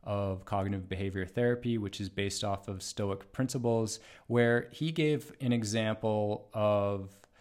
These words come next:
someone that thinks that life is depressing. And this is another example of a value judgment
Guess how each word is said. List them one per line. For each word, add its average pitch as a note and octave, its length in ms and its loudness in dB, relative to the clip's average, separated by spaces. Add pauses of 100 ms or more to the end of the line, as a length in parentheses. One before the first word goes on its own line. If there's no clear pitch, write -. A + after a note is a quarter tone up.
(260)
someone B2+ 440 4
that - 300 0
thinks - 600 -4
that G#2 540 0 (720)
life A#2 460 2 (120)
is G#2+ 340 0
depressing. - 840 -4 (640)
And A2+ 320 2
this C3+ 160 0
is C#3+ 100 0
another C3 380 4
example G#2 760 0
of G#2+ 120 -4
a A2 80 2
value G#2 400 4
judgment F#2 680 -4